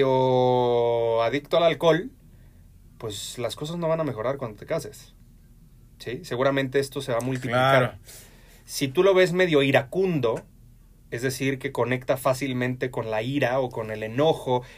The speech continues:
Speaker 1: y es como muy enojón y, y todo el rollo, ¿qué crees? Cuando te cases se va a multiplicar. Si no es que ya estás en el matrimonio y te estás dando cuenta, después de los dos punto cinco años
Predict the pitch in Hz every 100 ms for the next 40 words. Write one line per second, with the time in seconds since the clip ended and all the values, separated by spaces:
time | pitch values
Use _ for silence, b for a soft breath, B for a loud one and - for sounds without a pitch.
0 | B 117 120 - 127 120 135 131 - 143
1 | 160 165 160 131 123 117 139 147 170 160
2 | 170 b b b - 165 175 208 143 -
3 | - - 123 120 117 117 - 113 - 139
4 | 180 135 107 117 117 127 - 127 160 196
5 | - - - - - - - - 117 123
6 | - 127 123 165 160 151 165 165 165 170
7 | 156 160 147 131 135 139 151 151 135 127
8 | 127 b b b 123 107 131 123 139 117
9 | 131 131 147 139 143 143 147 139 131 131
10 | 127